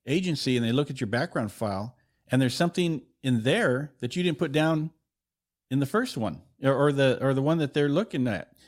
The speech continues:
And so, uh, what happens is now we go, "Hey, you put this down here in this agency's file, and you, um,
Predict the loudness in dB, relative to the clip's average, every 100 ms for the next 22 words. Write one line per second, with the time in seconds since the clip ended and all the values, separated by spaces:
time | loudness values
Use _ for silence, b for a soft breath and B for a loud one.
0 | b b b _ _ _ _ _ _ _
1 | _ _ 0 0 0 4 6 6 4 0
2 | b b b _ -2 0 0 0 0 -2
3 | -2 -2 0 2 2 2 0 4 4 4
4 | 2 2 0 -2 -4 -4 -4 0 2 4
5 | 4 2 0 -2 -2 0 0 0 -2 -4
6 | -14 _ -2 0 0 -2 -2 -4 -6 -18
7 | _ _ -12 -2 0 2 0 -4 -10 _
8 | _ _ _ _ _ _ _ _ _ _
9 | b -2 0 0 2 4 6 4 0 0
10 | 2 4 0